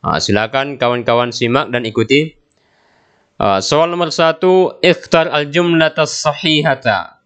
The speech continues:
Pilihlah kalimat yang benar di antara empat kalimat yang sudah kita sediakan.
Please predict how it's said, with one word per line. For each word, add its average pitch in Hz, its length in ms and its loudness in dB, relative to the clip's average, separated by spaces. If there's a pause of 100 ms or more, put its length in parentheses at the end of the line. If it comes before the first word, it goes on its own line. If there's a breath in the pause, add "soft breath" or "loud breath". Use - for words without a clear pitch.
Pilihlah 139 640 2
kalimat 127 800 0
yang 127 420 2
benar 123 380 0
di 113 160 2
antara 113 560 0
empat 113 340 -2
kalimat 120 380 2
yang 110 240 -2
sudah 113 260 -2
kita 107 220 -2
sediakan. 107 560 -2